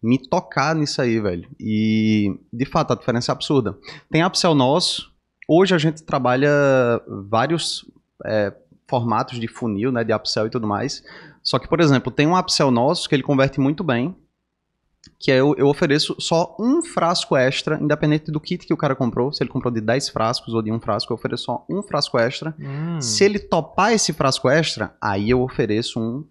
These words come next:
Speaker 1: um, um kit com o mesmo tamanho ou com um tamanho próximo ao kit do front-end dele.
Speaker 2: Hum.
Speaker 1: Entendeu?
Speaker 2: E dá certo isso?
Speaker 1: Dá, deu certo.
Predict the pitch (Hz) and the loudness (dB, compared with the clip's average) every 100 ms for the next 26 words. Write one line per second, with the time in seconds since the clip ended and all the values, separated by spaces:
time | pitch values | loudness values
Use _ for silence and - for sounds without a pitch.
0 | - 110 107 104 107 101 104 - 135 - | -8 -4 -2 -4 -4 -4 -4 -6 -6 -8
1 | - _ - 113 117 131 143 - 131 113 | -20 _ -6 0 0 0 -2 -2 -2 0
2 | 131 156 - 135 - 147 135 123 127 - | 0 -2 0 -2 0 -4 -2 -2 -2 -2
3 | 117 127 - 147 156 - 120 - 127 123 | -2 -2 -2 -4 -4 -4 -4 -6 -10 -8
4 | 127 - 120 120 117 110 113 104 98 - | -8 -4 -4 -4 -4 -4 -2 -2 -2 -6
5 | 135 131 131 143 147 135 107 107 107 107 | -6 -6 -6 -6 -8 -8 -6 -4 -2 2
6 | 113 185 - - 120 113 135 143 156 - | 2 0 -6 -8 -2 -2 0 -2 -4 -6
7 | 127 110 87 82 - - 107 107 - 110 | -4 0 0 -2 -12 -16 0 2 4 2
8 | 95 - | 0 -6